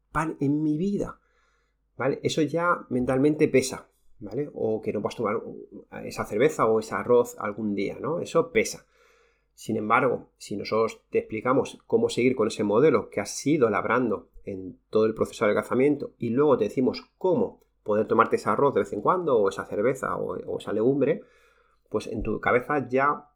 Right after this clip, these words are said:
no hay ningún alimento que no puedas comer, sino que he aislado los hidratos de rápida absorción a eventos importantes o al sábado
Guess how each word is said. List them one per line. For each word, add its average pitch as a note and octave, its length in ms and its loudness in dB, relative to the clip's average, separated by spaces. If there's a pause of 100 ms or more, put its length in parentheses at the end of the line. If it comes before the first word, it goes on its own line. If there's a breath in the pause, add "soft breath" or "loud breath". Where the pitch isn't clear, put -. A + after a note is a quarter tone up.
(140)
no A2 120 -2
hay C3 100 6
ningún D3 360 4
alimento A#2+ 400 2
que G2+ 60 0
no F#2+ 100 0
puedas - 160 -2
comer, - 400 -8
sino G#2 400 -4
que G2+ 320 -2
he B2 240 4
aislado B2 680 2 (300 soft breath)
los G#2+ 180 -6
hidratos G#2+ 280 0
de A2+ 80 4
rápida A2+ 220 4
absorción A#2+ 640 2
a F#2+ 500 -6
eventos G#2+ 460 0
importantes E3+ 800 2
o - 160 -4
al - 200 -2
sábado A2+ 760 6